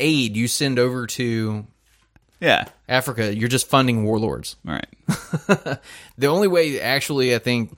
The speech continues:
Speaker 1: you know,
Speaker 2: Remember that whole Coney, what was it, Coney
Speaker 1: Coney
Speaker 2: twenty twelve?
Speaker 1: twenty twelve?
Speaker 2: Yeah.
Speaker 1: It turned out to be
Speaker 2: Everyone
Speaker 1: some kind of joke or some shit.
Speaker 2: <laughs> I don't think
Speaker 1: That
Speaker 2: it
Speaker 1: guy
Speaker 2: was
Speaker 1: was a liar.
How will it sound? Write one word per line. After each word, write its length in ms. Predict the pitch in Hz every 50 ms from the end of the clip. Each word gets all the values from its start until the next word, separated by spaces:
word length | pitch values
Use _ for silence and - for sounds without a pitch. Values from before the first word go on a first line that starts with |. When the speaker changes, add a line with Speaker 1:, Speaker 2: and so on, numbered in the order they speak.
| _ _
Speaker 1:
you 120 | 120 120
know, 240 | 113 110 104 104 104 - _ _ _ _ -
Speaker 2:
Remember 160 | 202 233 240
that 80 | 185 151
whole 160 | 170 160 135
Coney, 400 | - - - 135 135 139 139 - -
what 160 | 113 127 143
was 100 | 143 127
it, 100 | 127 -
Coney 260 | - - 127 131 135
Speaker 1:
Coney 280 | 131 147 139 139 135 131
Speaker 2:
twenty 180 | - 131 131 127
twelve? 0 |
Speaker 1:
twenty 60 | 127
twelve? 360 | 127 131 135 135 127 - - -
Speaker 2:
Yeah. 260 | - 110 113 95 -
Speaker 1:
It 40 | 80
turned 160 | - 143 139
out 60 | 135 131
to 60 | 123
be 60 | 127
Speaker 2:
Everyone 200 | 147 147 156 151
Speaker 1:
some 60 | 147 143
kind 80 | 143
of 60 | 104
joke 200 | 107 120 120 123 143
or 60 | 151
some 160 | 143 165 160
shit. 260 | 151 170 180 185 185
Speaker 2:
<laughs> 600 | 175 160 - - - - - - - - - -
I 80 | 165 214
don't 80 | 277 294
think 100 | 277 240
Speaker 1:
That 20 | 214
Speaker 2:
it 20 |
Speaker 1:
guy 80 | 160 160
Speaker 2:
was 80 | 147
Speaker 1:
was 20 | 127
a 60 | 120
liar. 480 | 110 110 120 139 156 170 175 175 160